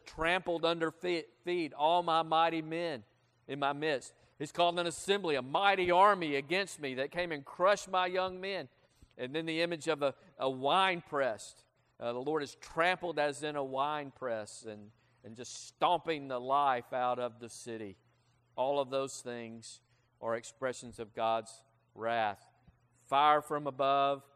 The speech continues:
a net for my feet, a yoke of transgressions, trampled underfoot,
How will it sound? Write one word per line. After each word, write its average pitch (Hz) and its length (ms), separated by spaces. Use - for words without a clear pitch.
a 107 120
net 135 680
for 139 120
my 123 220
feet, 151 500
a 98 400
yoke 156 460
of 135 120
transgressions, 151 1400
trampled 156 580
underfoot, 147 640